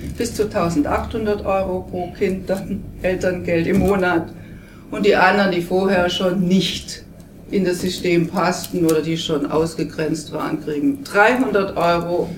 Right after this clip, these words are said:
Zweitausendelf wurden für Hartz-vier-Empfänger die dreihundert Euro dann noch angerechnet, sodass sie gar nichts zusätzlich bekommen, sodass gewährleistet wird,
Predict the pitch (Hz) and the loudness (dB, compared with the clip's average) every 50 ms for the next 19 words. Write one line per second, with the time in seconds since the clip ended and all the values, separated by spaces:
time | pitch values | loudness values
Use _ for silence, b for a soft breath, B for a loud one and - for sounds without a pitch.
0 | B B B B B B B B B - - 208 190 180 180 190 175 175 180 175 | B B B B B B B B B -2 2 4 4 4 6 6 4 4 4 2
1 | 170 170 175 175 180 180 185 180 180 170 175 175 170 180 170 - - 175 170 175 | 0 0 4 6 6 6 6 4 2 0 0 0 2 0 -2 0 0 -2 0 0
2 | 165 156 151 - - - - 180 170 - 156 143 - - 185 160 156 151 147 147 | 0 -2 -2 -2 -6 -6 -4 -2 0 0 0 -2 -4 -2 -2 -2 0 0 0 -2
3 | 143 143 - - - 170 151 151 165 170 170 156 151 147 - - 147 147 147 147 | -2 -4 -4 -4 0 2 2 2 2 0 0 0 0 -4 -4 -6 -4 -4 -2 -2
4 | 147 143 - 147 147 143 147 143 147 - - - 170 175 185 180 180 170 165 175 | -4 -2 -2 -2 0 2 2 2 0 -4 -6 -4 -2 0 0 0 0 0 0 0
5 | 170 170 165 165 147 147 - 151 143 147 143 143 - - - - - 151 143 139 | 0 0 0 -2 -4 -2 -4 -6 -4 -4 -6 -6 -8 -12 -12 -8 -6 -4 -4 -2
6 | 143 147 143 139 - - - - - 139 - - 143 127 - - - - - - | 0 0 0 -2 -4 -10 -10 -8 -8 -8 -6 -6 -8 -8 -10 -10 -12 -14 -14 -14
7 | - - - - - - 156 160 165 165 175 165 160 - 151 - - 143 - - | -12 -14 -14 -14 -10 -6 -2 -2 0 0 0 0 0 -2 -4 -6 -6 -6 -6 -8
8 | - - 165 156 - 170 175 - 175 175 165 160 156 160 165 - - 165 - 175 | -8 -8 -8 -4 -2 0 0 2 2 4 4 4 4 2 0 -2 -6 -8 -4 2
9 | 180 175 - 170 | 2 2 2 2